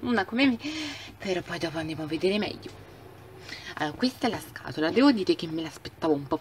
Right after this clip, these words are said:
più grande, spero non sia un cosino così, ma va bene. Allora, voi due mettetevi qua, fa-, iniziamo a vedere un pochino la scatola.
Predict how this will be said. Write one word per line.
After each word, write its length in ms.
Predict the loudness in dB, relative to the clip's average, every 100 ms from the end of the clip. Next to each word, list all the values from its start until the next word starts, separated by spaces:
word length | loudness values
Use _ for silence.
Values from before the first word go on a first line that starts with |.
| -4
più 100 | -18 -2
grande, 400 | 0 0 -2 -4
spero 260 | -2 -2
non 220 | 0 -2 -2
sia 100 | -4
un 140 | -4
cosino 340 | -2 0 0 2
così, 300 | 2 0 -2 -6 -4 -4 -2
ma 160 | 2 0 0 -14
va 200 | 2 2
bene. 420 | 4 0 -2 -4 -10 -16 -20 -20 -20 -12 -8
Allora, 180 | -6 2
voi 80 | 2
due 120 | 2
mettetevi 460 | 0 0 2 0
qua, 180 | 0 -2 -2 -8 -12 -6
fa-, 160 | -4 0
iniziamo 600 | 2 2 0 -4 -2 0
a 100 | 0
vedere 340 | 2 2 2 0
un 80 |
pochino 400 | -4 -4 -4 -4
la 120 | -4 -6
scatola. 640 | -10 -14 -12 0 2